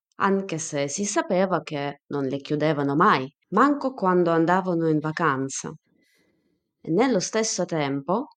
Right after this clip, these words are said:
la macchina di Agnès è al suo solito posto davanti alla casa. Hmm, strano, no? Una famiglia così amichevole che tutti conoscono avrebbero avvisato la loro partenza,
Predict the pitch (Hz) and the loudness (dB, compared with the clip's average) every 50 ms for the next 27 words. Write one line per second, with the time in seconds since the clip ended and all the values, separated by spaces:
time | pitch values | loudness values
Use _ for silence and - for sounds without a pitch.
0 | _ _ _ - 180 196 214 254 262 262 - 214 190 180 175 160 165 208 254 277 | _ _ _ -2 0 4 4 4 4 2 2 2 2 2 2 2 2 2 4 4
1 | 254 180 151 160 185 208 - - - - - 151 151 156 156 - - 156 151 147 | 4 4 4 4 2 0 -4 -8 -8 -6 -2 -2 -2 -2 -2 -4 -4 -4 -4 -2
2 | - - 156 151 151 151 - 147 143 - 254 269 214 - - - - 156 147 147 | -2 -2 0 0 0 0 -2 -4 -2 2 2 2 2 2 -2 -6 -6 -4 -2 0
3 | 151 156 165 165 156 151 147 - 156 147 147 147 151 160 - 233 202 160 147 135 | 2 4 4 4 2 0 -2 -4 -4 -2 0 0 0 0 2 2 4 4 2 0
4 | 139 135 131 139 - _ _ _ _ _ _ _ _ _ _ _ _ _ - 320 | -2 -6 -8 -8 -12 _ _ _ _ _ _ _ _ _ _ _ _ _ 0 2
5 | 254 185 160 160 - - - _ _ _ _ _ _ - - - - 262 240 202 | 2 2 2 0 -4 -14 -20 _ _ _ _ _ _ -16 -14 -10 -6 -2 0 2
6 | 165 156 160 160 180 202 233 240 - - _ _ _ _ _ _ _ _ _ _ | 4 4 4 4 4 2 0 0 -4 -10 _ _ _ _ _ _ _ _ _ _
7 | _ _ _ _ _ _ _ _ _ - 415 - - 330 - 240 247 240 220 175 | _ _ _ _ _ _ _ _ _ -16 -6 -2 -2 0 0 2 2 4 4 4
8 | 156 147 143 151 156 160 - 220 226 220 - 320 302 247 214 202 190 - - 156 | 4 2 2 0 -2 -2 -2 -2 -2 0 0 0 2 2 2 2 0 0 -2 -2
9 | 139 131 135 139 139 147 147 - 185 185 - _ _ - 330 320 330 330 - 233 | -2 -2 -2 -4 -4 -4 -4 -4 -6 -6 -8 _ _ -2 -2 -2 -2 -2 -2 -2
10 | 220 - 190 175 156 147 139 131 135 - - - - 185 214 254 247 254 - - | -2 0 0 0 0 0 -2 -6 -8 -10 -8 -4 0 2 2 2 0 -2 -10 -20
11 | - - _ _ _ _ _ _ - 147 127 131 139 147 170 170 165 151 165 151 | -20 -20 _ _ _ _ _ _ -8 -8 -6 -4 0 2 4 4 4 4 4 4
12 | 156 151 151 - 156 156 165 214 240 214 165 165 160 156 160 151 156 156 156 156 | 4 4 4 4 4 4 6 6 6 6 6 4 2 2 2 4 4 4 4 4
13 | 156 - 160 151 - - - 165 151 147 143 139 135 - - - | 2 0 -2 -2 -2 -2 0 0 2 2 0 -2 -4 -6 -8 -8